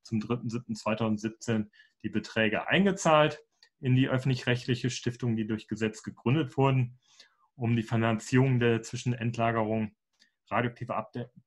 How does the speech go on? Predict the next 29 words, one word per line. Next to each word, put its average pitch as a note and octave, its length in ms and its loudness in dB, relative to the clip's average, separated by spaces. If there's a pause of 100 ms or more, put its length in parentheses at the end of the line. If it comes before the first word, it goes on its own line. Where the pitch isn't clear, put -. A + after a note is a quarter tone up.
(260)
Abfälle - 360 -6
aus D3+ 120 -6
der A2 120 -8
gewerblichen A#2 500 -6
Nutzung A2+ 400 -6
von G#2+ 160 -6
fünfundzwanzig A#2 640 -6
Kernkraftwerken G#2+ 960 -6 (580)
dann G2+ 240 -2
hier G2+ 460 -6 (360)
sicherzustellen. A2 920 -4 (1400)
Und B2 360 0 (140)
die C3 160 0
entscheidenden C#3+ 540 6
Fragen, D#3+ 320 4
die C3+ 80 4
man B2+ 240 4
sich B2 180 -4
bei A#2 140 4
jeder F3 440 4
Finanzierungslösung A2+ 1300 2
für G#2+ 300 -4
so G#2+ 200 0
ein G#2+ 300 2
Nuclear A#2 400 2
Backend A#2 500 -2
dann G#2+ 140 -4
stellen B2+ 380 0
muss, B2 400 -2